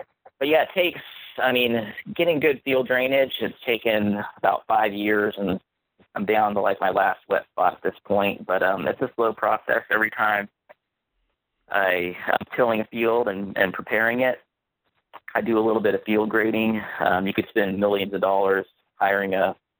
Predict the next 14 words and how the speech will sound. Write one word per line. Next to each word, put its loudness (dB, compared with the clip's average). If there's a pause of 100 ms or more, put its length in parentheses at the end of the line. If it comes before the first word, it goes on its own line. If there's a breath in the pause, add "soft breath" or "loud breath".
(100)
contractor -2
to -6
do 0
the -4
grading 0
for 2
you, -2
but 2
I 2
just -6
use -4
a -8
box 0
scraper. 0